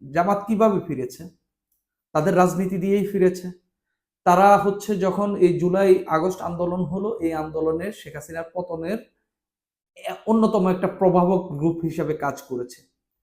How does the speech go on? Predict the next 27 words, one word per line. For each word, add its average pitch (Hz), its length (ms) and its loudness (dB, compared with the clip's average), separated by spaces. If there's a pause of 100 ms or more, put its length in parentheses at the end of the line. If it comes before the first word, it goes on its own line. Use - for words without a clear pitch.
(220)
সেই 240 140 4
প্রভাবক 208 640 2
গ্রুপ 190 240 2
হিসেবে 208 260 -4
কাজ 185 260 -2
করে 214 180 -4
শেখ 180 180 -10
হাসিনার 180 380 -8
পতন 214 300 -2
নিশ্চিত 185 420 -8
করেছে 196 520 0 (360)
জামাত, 170 500 2
বিএনপি 170 420 0
সহ 180 360 -4 (320)
বাংলাদেশের 151 540 -4 (200)
সব 175 200 -4
শ্রেণী 151 300 -8
পে-, - 280 -12 (100)
পেশার 165 280 -10
মানুষ। 135 320 -4 (600)
এই 247 180 2
নিশ্চিত 240 340 -4
করার 226 180 2
পর 240 200 -4 (100)
তারা 165 200 2
আসলে 226 260 -4
রাজনৈতিকভাবে 143 720 -4